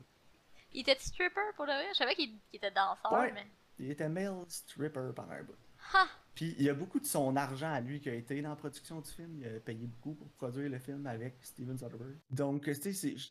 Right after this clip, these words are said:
Speaker 2: c'est pas vraiment une biographie, là, mais, tu sais, apparemment que les interactions entre les strippers,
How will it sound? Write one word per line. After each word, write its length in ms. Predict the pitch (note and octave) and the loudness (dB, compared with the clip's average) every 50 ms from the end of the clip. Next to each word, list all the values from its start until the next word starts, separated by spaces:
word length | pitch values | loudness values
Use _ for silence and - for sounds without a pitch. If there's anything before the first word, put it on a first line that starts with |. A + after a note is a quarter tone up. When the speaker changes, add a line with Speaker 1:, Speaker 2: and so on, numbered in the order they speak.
| - _ | -12 _
Speaker 2:
c'est 160 | - - - | -8 -2 2
pas 140 | - G#3+ G#3 | 4 4 6
vraiment 240 | F#3 E3 D#3+ F3 | 6 4 4 6
une 120 | F#3+ F#3 D3+ | 4 4 2
biographie, 840 | B2 C3 C#3 C#3+ D3+ D3 D3 C#3 C#3 B2+ A#2+ - - - E3 G3 | 0 0 2 6 6 6 6 6 4 2 2 0 -2 -6 -8 -6
là, 160 | F#3+ G3 F#3+ E3+ | -4 -4 -4 -2
mais, 380 | C3+ B2 A#2 A#2 A2+ A2+ A#2 - - - - - _ _ _ - - - _ - - - - - | -2 -2 -2 0 -2 -2 -4 -6 -10 -20 -20 -20 _ _ _ -20 -20 -20 _ -20 -20 -20 -14 -8
tu 120 | - E3 | -6 -4
sais, 40 | D#3 | 0
apparemment 480 | - D3 D3 D3+ D3 D3 D3+ D#3 E3+ F3 | 0 2 2 2 2 4 4 2 2 0
que 320 | E3+ - C#3 B2+ B2+ B2+ B2+ B2+ - - - - - - - - - _ _ _ | 0 0 0 0 0 0 -2 -4 -10 -18 -20 -20 -20 -20 -20 -20 -20 _ _ _
les 280 | - B2 B2+ C3 C3 C3 | -4 -2 -2 0 0 0
interactions 600 | C3 C3 C#3 C3 A#2+ A2+ A#2 - - D3+ D#3 D#3 | 0 0 0 0 -2 -2 -2 -2 0 0 0 0
entre 160 | D3 C#3+ C#3+ D3 | -2 -4 -2 -4
les 60 | C#3 | -4
strippers, 640 | C3+ - C#3 B2+ B2+ C3+ D3 D3 D3+ D3+ D3+ D3 - | -4 -2 -4 -4 -2 0 0 2 2 0 -2 -6 -12